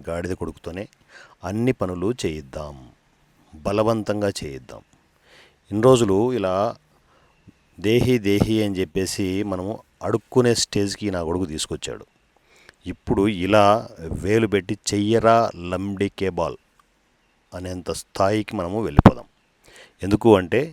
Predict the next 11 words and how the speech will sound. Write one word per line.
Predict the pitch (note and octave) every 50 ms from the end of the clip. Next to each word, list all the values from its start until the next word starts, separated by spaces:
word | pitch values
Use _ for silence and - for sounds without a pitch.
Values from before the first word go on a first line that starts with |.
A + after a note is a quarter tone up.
| C#3 _ _ _ _ _ _ _ _ _ _ _ _ _ _ _ _ - D#2+ -
వీడు | A2+ B2+ C3 C#3 C#3 C#3+ E3 D#3+ C#3 F2 E2+ E2+
మనల్ని | F2+ G2+ A#2 B2+ C3+ C#3 C3+ B2
అడ్డం | A#2+ A#2 A#2 A#2 A#2+ A2 A2
పెట్టుకునే | G#2 F2+ - G2+ - - F#2+ F#2 F#2+ A2 B2+ -
డెవలప్ | G#2+ F#2 F#2 F2+ - - C#2+
అయ్యాడు. | A#1 A1+ G#1 - - - _ _ _ _ _ _ _ _ _ _ _ _ _ _ _ _ - F2
ఇప్పుడు | F2+ - C3 B2+ A2
వీడు | G#2 G#2 G#2+ G#2
మనకు | F#2+ G2 G2 G#2 -
పనులు | G2 F#2 G#2+ G#2+ F#2+ -
చేయాల, | F2 D#2+ D2+ A#1+